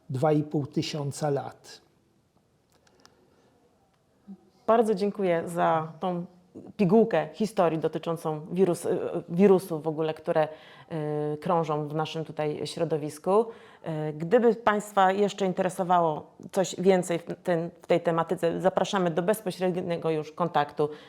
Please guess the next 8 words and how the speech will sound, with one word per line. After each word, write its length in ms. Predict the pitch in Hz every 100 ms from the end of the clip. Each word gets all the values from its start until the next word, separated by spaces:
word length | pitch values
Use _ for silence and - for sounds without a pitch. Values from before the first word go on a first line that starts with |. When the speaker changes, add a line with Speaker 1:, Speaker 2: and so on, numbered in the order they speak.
| -
Speaker 2:
z 380 | 170 170 165 156
doktorem 340 | 160 - 165 151
habilitowanym 600 | 151 143 151 151 151 151
Egbertem 540 | 156 143 151 147 143 - -
Piaseckim. 600 | 151 143 131 - 185 220 - -
Bardzo 300 | 180 185 180
dziękuję. 520 | 156 160 - 170 247 - - _
Speaker 1:
Dziękuję. 680 | 123 151 135 127 131 151 202